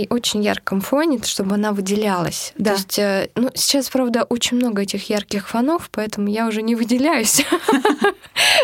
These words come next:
Speaker 1: Ну, ну вот, э, собственно, вам нужно, а, ну, погрудный план, то есть,
Speaker 2: Ну
Speaker 1: ну,
Speaker 2: да, да,
Speaker 1: собственно,
Speaker 2: да.
Speaker 1: фотография погрудь.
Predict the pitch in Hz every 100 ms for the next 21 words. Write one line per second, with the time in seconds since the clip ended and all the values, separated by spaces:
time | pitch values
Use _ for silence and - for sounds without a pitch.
0 | 339 269 302 294 240 285 254 240 - 208
1 | 226 240 247 240 269 330 254 254 240 208
2 | - - - - - 220 226 359 294 233
3 | 247 233 208 214 285 359 427 370 - 214
4 | 190 494 302 185 180 175 180 226 - 240
5 | 247 240 269 254 208 - 196 190 175 -